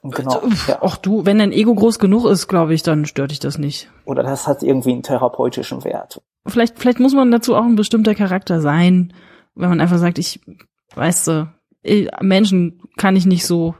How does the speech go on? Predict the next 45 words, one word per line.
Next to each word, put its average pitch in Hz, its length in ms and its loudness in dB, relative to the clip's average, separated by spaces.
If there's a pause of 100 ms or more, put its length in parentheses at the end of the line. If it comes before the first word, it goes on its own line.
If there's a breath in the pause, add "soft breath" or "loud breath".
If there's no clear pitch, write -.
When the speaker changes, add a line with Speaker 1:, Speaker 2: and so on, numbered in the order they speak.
(300)
Speaker 2:
derjenige, 170 400 4
mit 165 120 -6
dem 165 120 0
ich 170 100 -2
am 170 80 0
besten 175 240 0
rumhängen 175 320 -2
kann, 175 180 -2
bin 165 140 -2
ich 156 120 -4
selbst. 156 360 -2
Hey, 127 220 -2 (400)
dann 180 160 2
mache 175 180 4
ich 160 160 0
einfach 175 240 2
ein 185 100 4
Hologramm 196 380 4
nach 190 140 4
mir 185 160 4
selbst. 185 540 2
<laughs> - 60 0 (880 loud breath)
Speaker 1:
Oder 127 200 0
es 127 140 -2
ist 139 160 2
einfach 131 340 0
wirklich 123 320 0
so 131 80 0
ein 117 120 -2
erzählerischer 120 640 -2
Kniff - 260 -6
von 123 480 -4
sein, 127 340 -4
seinen 127 560 -4
Konflikt, - 540 -4
inneren 127 340 -2
Konflikt - 500 -4
irgendwie 127 300 -4
deutlicher - 640 -2 (100)
nach, - 280 -8
nach - 240 -10
außen - 480 -6
zu - 160 -8
kehren - 440 -10
halt. - 300 -12